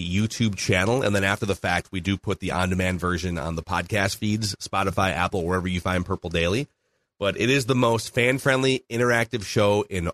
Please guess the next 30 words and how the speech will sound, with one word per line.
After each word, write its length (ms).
all 380
of 180
Minnesota 400
sports. 420
We 140
bring 260
you 180
guys 320
into 560
the 100
video 400
with 240
us 360
on 100
a 60
weekly 320
basis, 560
where, 320
uh, 160
sometimes, 640
like, 220
Chancey 360
and 80
Fargo 360
will 160
light 320
a 40
literal 380
dumpster 400
fire. 380